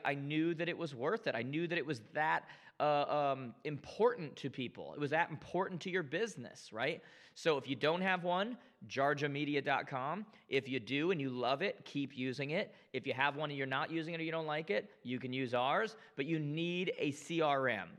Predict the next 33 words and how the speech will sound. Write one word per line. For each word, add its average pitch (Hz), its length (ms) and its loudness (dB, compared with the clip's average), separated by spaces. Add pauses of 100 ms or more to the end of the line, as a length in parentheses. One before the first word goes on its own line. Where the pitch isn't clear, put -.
(120)
okay? 117 320 0
And 131 120 -4
you 139 60 0
need 139 100 -4
to 135 60 -4
spend 160 320 -2
the 156 40 -2
time 147 320 -2
to - 220 -2
actually 135 500 2
understand 135 680 -2
it. - 160 -8 (400)
Now, 143 140 2
when 151 100 0
I 180 100 2
say 180 200 -2
boat 151 280 0
before 143 300 -4
fishing 151 420 -6
and 131 100 -2
I, 123 160 -2
I - 40 -2
talk 143 300 -2
about 123 200 0
infrastructure, 147 880 -2 (1080)
I'm 170 120 6
also 220 300 4
talking 170 340 2
about 160 180 2
structuring 175 640 0
your 147 100 2
day 160 380 4
correctly. 107 680 -4